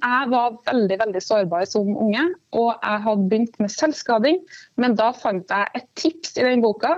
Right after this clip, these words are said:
eller det var ikke et tips, det var en advarsel om at en jente hadde fått anoreksi, og jeg tenkte at det var kjempelurt. Det var fordi at jeg var åtte eller ni år. Da klarer du ikke å balansere den informasjonen. Det klarer du ikke nødvendigvis som voksen heller alltid,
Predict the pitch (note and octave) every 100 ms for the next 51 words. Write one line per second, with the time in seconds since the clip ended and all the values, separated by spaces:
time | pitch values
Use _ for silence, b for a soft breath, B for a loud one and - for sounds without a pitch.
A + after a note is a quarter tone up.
0 | E4+ G3 F#3 G3 F#3 E3+ - C#4+ - E4
1 | - - G3+ F3 F#3+ A#3+ A3+ F3+ F3 -
2 | A#3+ A#3 G#3 G#3+ A3 - G#3+ G#3 G3+ G3+
3 | G3 E3+ E3+ - F#3 - - G3 G3 -
4 | B3 - B B B - A#3+ A#3 B3+ D4+
5 | D4 D4 A#3+ A#3+ - A3 G#3 G3+ - G3+
6 | D#3+ E3+ - - B B B B3+ D4 D4+
7 | B3 G#3+ A3+ F3 A3 - - - _ _
8 | - F#3 A3 A3 G#3 G3+ C4+ C#4+ B B
9 | B A3+ B3 D4 C4+ A3 E3+ D#3 D#3+ F#3
10 | G3 A3 A3+ A3 - G3+ A#3+ A#3+ A#3 -
11 | - G3 G#3 A#3 G3+ G#3 G#3+ G#3+ A#3 G#3
12 | F#3+ - F3+ B3+ C4 B B B A3 A3+
13 | C4 A#3 F3 E3 F3 G3+ G3+ F#3+ E3 F3+
14 | G#3+ - A3 G3+ - - A3 F#3+ F3 A#3
15 | C4 C4+ D4+